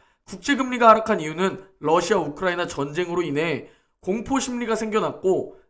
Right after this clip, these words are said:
안전 자산 선호 현상이 나타나면서 채권 가격이 상승했기 때문입니다. 금요일 공포 지수는 십칠입니다.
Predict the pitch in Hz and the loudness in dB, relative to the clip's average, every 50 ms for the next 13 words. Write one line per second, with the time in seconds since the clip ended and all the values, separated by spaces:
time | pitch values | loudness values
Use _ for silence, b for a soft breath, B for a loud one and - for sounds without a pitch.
0 | B _ - 147 151 175 180 180 208 208 180 175 160 147 175 170 - - 220 233 | B _ -2 -2 -2 0 2 2 2 2 2 0 0 0 0 -2 -4 -6 -6 -4
1 | 254 277 277 262 247 220 202 220 202 196 170 143 123 - 165 165 165 156 151 156 | -4 -2 -2 -2 -2 -2 -2 -2 -2 -2 -4 -4 -4 -6 -4 -2 -2 -2 -4 -4
2 | 147 160 196 196 196 B B B B B B - - 285 294 - 302 302 294 233 | -2 0 0 0 0 B B B B B B -8 -8 -6 0 2 2 2 2 0
3 | - - 180 - 165 170 151 170 196 214 208 B B B - - - 262 294 285 | -2 -4 -2 -2 -2 -2 -2 -2 -4 -4 -4 B B B -6 -4 -2 -2 -2 -2
4 | 294 277 233 - - 175 - 196 208 208 208 180 151 139 123 123 123 120 - - | -2 -2 -2 -4 -4 -4 -2 -2 0 0 -2 -4 -4 -4 -4 -4 -4 -4 -6 -12
5 | - _ _ - 196 208 233 247 254 254 247 247 196 180 175 185 214 - 180 190 | -18 _ _ -4 -4 -2 0 0 0 0 0 -2 -6 -8 -4 -2 -2 -2 -2 -6
6 | 175 190 190 202 220 214 208 - - - 302 - - - _ - - - 294 311 | -6 -6 -6 -6 -6 -8 -8 -8 -6 -6 -6 -6 -10 -14 _ -6 -4 -2 -2 -2
7 | 294 247 175 151 139 123 - - | -2 -2 0 0 -2 -2 -4 -8